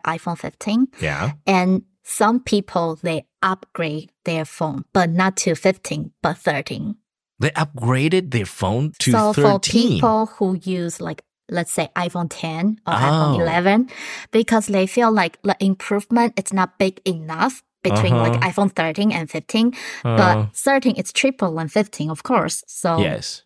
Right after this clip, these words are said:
Speaker 1: they <laughs> upgrade to thirteen
Speaker 2: That
Speaker 1: instead
Speaker 2: kinda
Speaker 1: of,
Speaker 2: makes
Speaker 1: like,
Speaker 2: sense.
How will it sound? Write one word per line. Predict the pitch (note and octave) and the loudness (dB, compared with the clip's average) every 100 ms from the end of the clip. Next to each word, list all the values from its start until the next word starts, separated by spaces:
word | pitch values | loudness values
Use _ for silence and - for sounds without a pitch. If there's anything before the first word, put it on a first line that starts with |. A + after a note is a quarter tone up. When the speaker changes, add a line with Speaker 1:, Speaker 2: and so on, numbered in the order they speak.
| _ _ _ - | _ _ _ -2
Speaker 1:
they | F#3 E3+ | 0 0
<laughs> | |
upgrade | G3 F#3+ - - G3 F3+ | -2 -4 -4 -2 0 0
to | - - | -6 -6
thirteen | - F3+ D#3+ - G#3 A3 - | -2 0 -2 -4 -6 -6 -8
Speaker 2:
That | - F#3+ | -2 -2
Speaker 1:
instead | - B3+ - | 2 2 2
Speaker 2:
kinda | |
Speaker 1:
of, | E3+ | 2
Speaker 2:
makes | E3 | 0
Speaker 1:
like, | C#3 | 0
Speaker 2:
sense. | C#3+ F3 - | -2 -2 -6